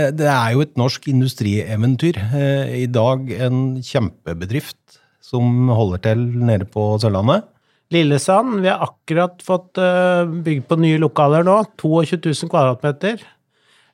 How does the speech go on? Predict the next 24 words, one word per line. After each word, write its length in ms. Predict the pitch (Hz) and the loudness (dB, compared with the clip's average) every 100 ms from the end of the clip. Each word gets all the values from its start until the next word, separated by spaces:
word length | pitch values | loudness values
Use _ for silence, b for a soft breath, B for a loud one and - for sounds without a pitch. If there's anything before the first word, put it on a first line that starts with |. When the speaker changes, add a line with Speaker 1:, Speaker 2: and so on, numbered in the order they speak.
| 165 | -2
Speaker 2:
Eh, 520 | 160 160 160 160 160 165 | 0 0 -2 -2 -4 -6
og 140 | 151 156 | -6 -6
det, 60 | 160 | -6
ja, 140 | 143 139 156 | -2 -2 0
det 140 | 160 | 0
er, 300 | 165 170 220 | 2 2 -2
eh, 460 | 202 - 214 190 190 | -6 -8 -6 -4 -2
det 160 | 170 180 | 0 0
burde 160 | 170 | 2
vært 220 | 160 175 165 | 2 0 0
bok 240 | 151 - | -2 -2
om 140 | 175 175 | -2 0
det, 140 | 202 196 | 0 0
for 80 | 180 | -2
det 80 | 175 | 2
er 160 | 165 | 2
en 140 | 160 170 175 | 0 -2 -4
i-, 160 | 170 - - 151 | -6 -12 -4 -4
utrolig 540 | 147 - 139 131 151 | -4 -2 -2 0 -2
historie. 460 | 143 - 123 123 160 170 | -2 -4 -4 -2 -2 -4
Alt 400 | 170 139 131 - | -2 -2 -2 -6
fra 300 | - 143 147 147 143 135 - B B B - | -6 0 2 4 4 2 -4 B B B -8
Sven 520 | - 143 131 156 160 | 0 2 4 2 2
Gunvaldsen, 720 | 147 127 131 135 156 151 185 | 2 2 2 4 2 0 -4